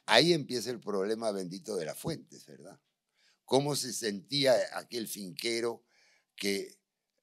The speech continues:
vinieron a expropiarle la tierra? Y yo no puedo escribir eso en un libro de historia. Yo tengo que decir, los finqueros en general reaccionaron de tal manera.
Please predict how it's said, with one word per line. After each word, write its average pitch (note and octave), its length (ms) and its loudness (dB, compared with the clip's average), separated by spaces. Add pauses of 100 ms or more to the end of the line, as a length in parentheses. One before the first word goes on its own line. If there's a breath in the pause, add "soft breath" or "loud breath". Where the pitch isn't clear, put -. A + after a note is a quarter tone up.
(160)
vinieron G2 680 -4
a F#2+ 60 -8
expropiarle F2+ 680 -4
la E2 180 -6
tierra? B1+ 600 -16 (680 soft breath)
Y A2 100 -4
yo D3 160 4
no D#3 120 2
puedo G#2 200 -4
escribir F2+ 420 -10
eso F#2 200 -8
en F2+ 80 -12
un E2+ 140 -14
libro F2 240 -8
de E2 60 -8
historia. F#2 400 -2
Yo F#2 180 -8
tengo B2 280 -6
que F#2+ 60 -2
decir, F#2+ 320 -4
los G2 200 -6
finqueros B2+ 680 -2
en A#2 140 -8
general G#2+ 540 0
reaccionaron A2 720 -4
de F#2+ 100 -6
tal E2 240 -6
manera. D#2 540 -10